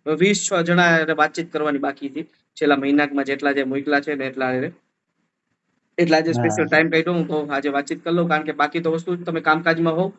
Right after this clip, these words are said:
Speaker 1: તમે સાઈડ ઉપર હોવ, આપણો ને તમારો ટાઇમ બહુ, અ, પેલો અઢી કલાકનો ફેરફાર છે. એટલે હું અહીંયા હોઉં ત્યારે તમે કઈ કામમાં હોય, આ છે તે છે, એટલે બધી વાતચીત નહોતી થતી.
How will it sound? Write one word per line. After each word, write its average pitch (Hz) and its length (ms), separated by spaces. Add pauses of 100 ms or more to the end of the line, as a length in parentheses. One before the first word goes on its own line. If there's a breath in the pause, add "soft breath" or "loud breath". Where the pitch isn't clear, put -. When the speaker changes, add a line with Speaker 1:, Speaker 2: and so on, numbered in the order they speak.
(280 soft breath)
Speaker 1:
તમે 160 160
સાઈડ 175 320
ઉપર 175 220
હોવ, 180 180
આપણો 170 280
ને 165 100
તમારો 165 360
ટાઇમ 165 260
બહુ, 165 360 (140)
અ, 135 340
પેલો 151 320
અઢી 151 280
કલાકનો 160 300
ફેરફાર 160 360
છે. 170 200 (440 soft breath)
એટલે 151 260
હું 160 300
અહીંયા 170 220
હોઉં 175 280
ત્યારે 165 160
તમે 165 200
કઈ 160 100
કામમાં 165 420
હોય, 165 200
આ 156 120
છે 156 160
તે 160 200
છે, 160 140
એટલે 147 220
બધી 147 160
વાતચીત 143 340
નહોતી 175 200
થતી. 123 240